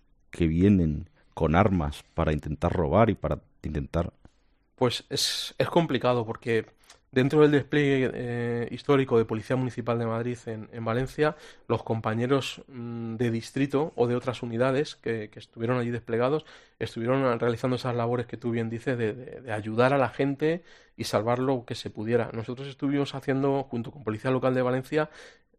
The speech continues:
Speaker 2: eh, por lo menos en la primera fase, hasta que hubo un despliegue tardío de, del Ministerio de Interior, em, unas labores de seguridad. Entonces, claro, nosotros trabajamos mayoritariamente de noche.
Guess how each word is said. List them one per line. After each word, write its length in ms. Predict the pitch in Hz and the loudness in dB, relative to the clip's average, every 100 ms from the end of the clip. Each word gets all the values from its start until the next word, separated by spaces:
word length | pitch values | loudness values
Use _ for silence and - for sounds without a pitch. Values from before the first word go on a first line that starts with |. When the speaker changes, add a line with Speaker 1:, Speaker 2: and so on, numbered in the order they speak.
| _ | _
Speaker 2:
eh, 480 | 110 98 - - - _ _ _ _ _ | -12 -10 -10 -16 -20 _ _ _ _ _
por 100 | 117 | 0
lo 60 | 113 | 2
menos 200 | 123 139 | 0 2
en 40 | |
la 80 | 120 | 2
primera 300 | 113 117 110 | 2 0 0
fase, 240 | 147 139 | -2 -4
hasta 180 | 117 110 | -6 -6
que 100 | 104 | -4
hubo 100 | 110 | -4
un 80 | 120 | -2
despliegue 640 | 110 - 113 123 113 107 - _ _ _ - | -2 -4 -4 -4 -4 -8 -14 _ _ _ 2
tardío 460 | 107 113 127 117 | 4 4 4 4
de, 480 | 110 110 107 107 110 117 | 2 -2 -4 -6 -10 -16
del 200 | 120 110 | -12 -8
Ministerio 500 | 110 113 - 117 117 | -6 -6 -4 -2 -2
de 80 | 113 | -4
Interior, 440 | 110 117 120 143 - - - _ | -6 -4 -4 -4 -8 -20 -20 _
em, 880 | - 123 117 113 113 113 110 107 113 107 _ _ | 0 4 6 4 0 -4 -10 -14 -18 -20 _ _
unas 200 | 131 127 | 0 2
labores 280 | 131 123 127 | 2 0 -2
de 80 | 123 | -2
seguridad. 520 | - 110 107 110 104 - | -4 -4 -4 -4 -4 -8
Entonces, 220 | 123 127 | -12 -6
claro, 220 | - 127 107 | 0 2 2
nosotros 220 | 107 120 | -2 -4
trabajamos 440 | 131 120 131 123 120 | -2 -2 0 -2 -2
mayoritariamente 720 | 113 110 107 123 123 123 123 | -2 -4 0 0 2 0 0
de 100 | 110 | 0
noche. 260 | 110 - | -2 -10